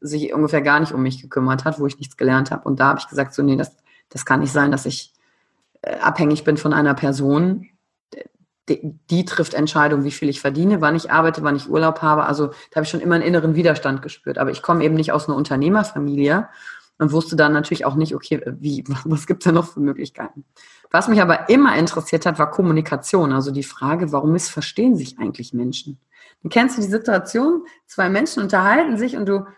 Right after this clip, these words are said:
stehst so als Dritter daneben und die fangen an zu streiten und du sagst, hey, hey, hey, stopp, stopp, stopp, ihr meint genau das Gleiche. So. Und, äh, du bist dann so, so ein Vermittler darin, ne? So ein Übersetzer. Und das kennt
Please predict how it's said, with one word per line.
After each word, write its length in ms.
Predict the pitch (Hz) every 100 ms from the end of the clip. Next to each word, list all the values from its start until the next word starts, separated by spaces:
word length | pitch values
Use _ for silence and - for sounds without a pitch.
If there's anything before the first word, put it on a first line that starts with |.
| _
stehst 280 | - - -
so 60 | 202
als 200 | 175 165
Dritter 320 | 196 330 370
daneben 460 | 220 196 254 311 349
und 220 | 202 196
die 40 |
fangen 240 | 196 262 285
an 120 | 220
zu 100 | 196
streiten 280 | - 247 269
und 20 |
du 60 |
sagst, 180 | 233 233 - - -
hey, 120 | 392
hey, 220 | 370 359
hey, 80 | 381
stopp, 220 | - 440
stopp, 160 | 440 403
stopp, 200 | 415 381
ihr 100 | 320
meint 280 | 349 427 -
genau 200 | 415 427 453
das 180 | 440 -
Gleiche. 640 | 370 440 392 392 294 233 - - - _
So. 400 | - 285 240 165 - - _ _ -
Und, 320 | - 247 233 - _ _
äh, 100 | 156 233 277 277 220 - - 202 240 214 -
du 260 | 214 254 202
bist 180 | 277 359
dann 160 | 285
so, 520 | 262 262 254 233 240
so 80 | 233
ein 80 | 269
Vermittler 560 | - 240 330 - 226 196
darin, 460 | 180 185 185 180
ne? 180 | 196 277
So 100 | 220
ein 100 | 214
Übersetzer. 1080 | 247 226 240 185 226 277 - 254 202 156 156 - _ _ _ _ _ _
Und 100 | 208
das 220 | 220 220 -
kennt 300 | 254 262